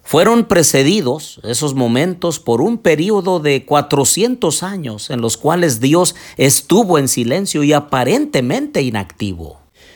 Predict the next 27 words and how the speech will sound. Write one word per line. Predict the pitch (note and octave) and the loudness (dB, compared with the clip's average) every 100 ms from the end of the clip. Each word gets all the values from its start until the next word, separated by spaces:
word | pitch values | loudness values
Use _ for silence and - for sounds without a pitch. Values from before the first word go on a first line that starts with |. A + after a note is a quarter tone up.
| _ _ - | _ _ 0
Por | B2 | 4
otro | C3 D3 E3 | 4 4 2
lado, | C#3+ D#3 F3+ D3+ | 4 2 2 2
si | F3 - | 2 -2
recordamos, | A#2 A#2+ B2 A#2 C3 E3+ C#3+ D3 | -2 -2 0 0 0 0 -2 -4
en | A#2+ A#2 | -4 0
la | A2+ | 0
época | C#3+ E3+ D#3 C#3 | 0 -2 -2 -2
de | A#2+ | -2
los | A2 A2 | -4 -6
profetas, | - A2 - F3+ F3+ A#2+ - - - - | -4 -4 0 -2 -2 -6 -6 -12 -18 -18
Dios | F#2 A2+ C#3+ D3+ | -6 0 2 2
estuvo | A#2+ - C#3+ D3 C#3 | -2 -2 -2 0 0
muy | A2 G#3 | 0 0
activo. | A#2 - F#3 A#3 - _ _ _ _ _ - _ _ | -2 -4 -6 -6 -10 _ _ _ _ _ -20 _ _
Pero | - C#3+ | 0 4
la | C#3+ C3+ | 6 6
era | E3+ A#3 F#3 | 4 4 2
de | D3 C3+ | 2 0
los | B2+ | 0
milagros | B2+ A#2+ A#2+ F#3+ E3+ B2 A2+ - - - | 0 -2 -2 -4 -2 -2 -4 -8 -12 -8
pareció | - B2 A#2 - C#3+ F3+ | 0 0 2 0 2 0
limitarse | E3 B2+ A2 - D#3+ E3 - C#3 | 0 -2 -2 0 0 0 -2 -2
a | A#2+ | -2
los | A2 G#2+ | -2 -4
ministerios | A2 G#2+ G#2+ - C3 D#3 D#3 A#2+ | -2 -2 -2 0 0 2 0 0
de | A2 G#2 G2 | -2 -2 -4